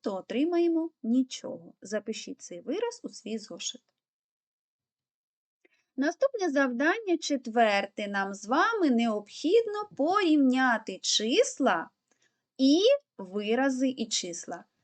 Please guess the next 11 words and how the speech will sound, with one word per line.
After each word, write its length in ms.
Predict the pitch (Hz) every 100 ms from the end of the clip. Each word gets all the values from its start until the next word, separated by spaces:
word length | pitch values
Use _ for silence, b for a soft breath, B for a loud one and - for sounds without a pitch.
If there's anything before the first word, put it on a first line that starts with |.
| _
Це 280 | - 254 240
завдання, 720 | 226 208 196 220 294 427 339
дітки, 420 | 247 220 226 220
ми 160 | 202 190
також 520 | - 190 294 370 370 247
записуємо 1080 | 208 190 - 190 311 - 302 233 202 185 -
у 140 | 214
свій 440 | 202 - 196 240 381
тоненький 760 | - 214 185 180 196 214 233
зошит. 460 | 202 - 170 - - _ _ _ _ -
Пам'ятаєте, 800 | 285 339 349 339 196 180 -